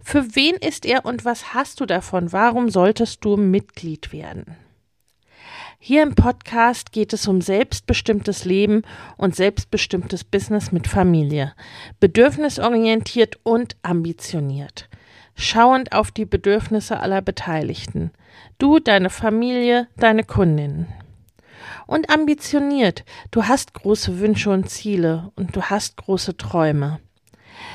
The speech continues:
Selbst wenn du vielleicht noch gar nicht weißt, wie du da jemals hinkommen sollst, gibt es so eine Vorstellung. Yes, das wäre so geil so. So will ich's. Und nicht nur ein,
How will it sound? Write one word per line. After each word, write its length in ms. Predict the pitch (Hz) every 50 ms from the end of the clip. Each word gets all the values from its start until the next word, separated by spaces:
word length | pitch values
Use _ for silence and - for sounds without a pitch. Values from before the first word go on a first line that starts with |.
| - - -
Selbst 420 | _ - 262 269 294 - - - -
wenn 160 | 294 285 294
du 60 | 294
vielleicht 340 | 285 - 277 262 262 247 -
noch 160 | - 240 - _
gar 220 | 214 208 226 269
nicht 260 | 311 330 - - -
weißt, 380 | - 226 220 226 226 220 - -
wie 80 | 220
du 100 | 196 214
da 140 | 190 - 196
jemals 460 | 196 180 185 196 214 220 220 233 -
hinkommen 540 | - - 202 165 160 - - 160 139 135 151
sollst, 440 | - - - 127 147 180 - - -
gibt 220 | - 220 - -
es 100 | 254 -
so 100 | - -
eine 220 | 254 214 214 254 269
Vorstellung. 720 | - - - 262 294 - - - - 170 165 139 113 98 - - - - - _ _ _ -
Yes, 400 | 175 190 214 208 185 - - -
das 320 | - 196 - - - -
wäre 460 | 226 233 240 233 196 226 226 226 220 - _ _
so 480 | 196 170 175 196 233 233 226 226 226 -
geil 400 | - 175 156 151 147 139 139 139
so. 300 | - - 139 113 80 - - - _ _ _ _ _ - _ - - - _ _
So 360 | - - - 247 247 233 202
will 220 | 220 226 185 160
ich's. 400 | 147 143 - - - - - - _ _ _ - - - - - - - - _
Und 300 | _ - - 277 269 277
nicht 280 | 294 302 285 - - -
nur 320 | 262 262 262 254 240 -
ein, 360 | - 220 220 220 220 220 220